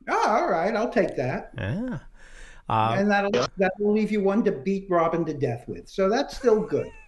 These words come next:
Speaker 3: And that always puts a smile on my face.
Speaker 1: Who doesn't love that?
Speaker 2: Yeah. <laughs> Uh, Chris, you have a crowbar for us?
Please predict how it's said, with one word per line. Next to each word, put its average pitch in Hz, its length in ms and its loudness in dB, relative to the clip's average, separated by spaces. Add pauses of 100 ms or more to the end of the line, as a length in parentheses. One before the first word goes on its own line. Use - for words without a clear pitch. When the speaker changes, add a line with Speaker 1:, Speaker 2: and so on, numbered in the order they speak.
(320)
Speaker 3:
And 107 100 -4
that 117 140 4
always 113 200 2
puts 98 180 -4
a 95 40 -4
smile 101 300 2
on 95 100 2
my 92 160 0
face. - 460 -12 (320)
Speaker 1:
Who 214 120 2
doesn't 180 320 2
love 147 260 0
that? - 260 -6 (140)
Speaker 2:
Yeah. - 100 -10 (1160)
<laughs> 113 100 -6
Uh, 123 300 0 (240)
Chris, 180 280 4
you 165 140 0
have 160 160 2
a 151 220 2
crowbar 185 420 0
for 214 180 -2
us? - 280 -6